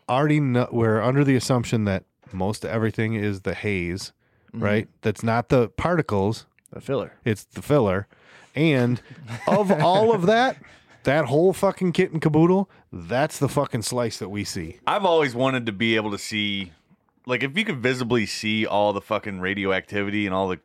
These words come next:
Speaker 3: crazy shit that's going on on Earth, like, all just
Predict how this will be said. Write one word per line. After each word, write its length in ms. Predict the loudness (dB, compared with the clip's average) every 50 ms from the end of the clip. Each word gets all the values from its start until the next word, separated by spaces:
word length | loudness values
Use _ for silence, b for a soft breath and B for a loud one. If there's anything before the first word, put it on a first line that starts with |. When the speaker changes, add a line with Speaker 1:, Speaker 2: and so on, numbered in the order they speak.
| _ -14
Speaker 3:
crazy 360 | -8 -4 -2 -2 -2 -4 -4
shit 180 | -4 -2 -2
that's 160 | -2 -2 -4 -2
going 340 | -2 -2 0 0 0 -2
on 320 | -2 -2 0 0 -2 -2 -4
on 240 | -4 -6 -6 -6 -4
Earth, 340 | -4 -4 -4 -6 -6 _
like, 160 | -10 -10 -8 -4
all 300 | -2 -2 -2 -2 -4 -8 _ _
just 180 | -14 -14 -14 -14